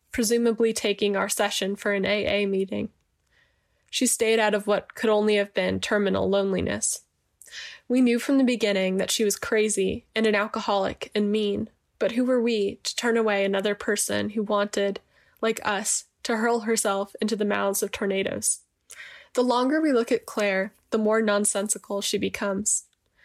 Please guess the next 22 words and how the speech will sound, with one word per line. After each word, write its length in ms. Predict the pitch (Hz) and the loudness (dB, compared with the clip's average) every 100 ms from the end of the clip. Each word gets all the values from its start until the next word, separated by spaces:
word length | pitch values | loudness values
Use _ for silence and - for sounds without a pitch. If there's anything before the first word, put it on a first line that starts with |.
| _ | _
She 200 | - - | -6 -2
could 140 | 226 202 | -2 0
be 140 | 226 | 0
nineteen 580 | 208 208 202 - 226 220 | 2 0 -2 -4 0 0
or 80 | 190 | 0
thirty, 540 | - 202 196 185 214 - _ _ - | 0 0 0 -2 -6 -12 _ _ -6
with 180 | 208 | -4
the 80 | - | 0
mushroomy 500 | 214 214 214 214 214 | 0 0 0 0 0
face 320 | - 196 202 | 0 0 0
of 80 | 208 | -2
a 60 | 202 | -2
barn 280 | 196 202 196 | 0 0 0
owl 400 | 190 190 190 240 - | 0 0 -2 -4 -4
and 100 | 214 | -2
a 40 | |
tattoo 440 | 202 214 - 233 | 0 -4 0 0
across 340 | 214 - 202 - | 0 0 -2 -2
her 100 | 190 | -2
sternum 520 | - - 208 196 196 | -2 0 0 0 0
that 160 | 202 - | -2 0
reads, 420 | 202 196 196 | 0 0 -2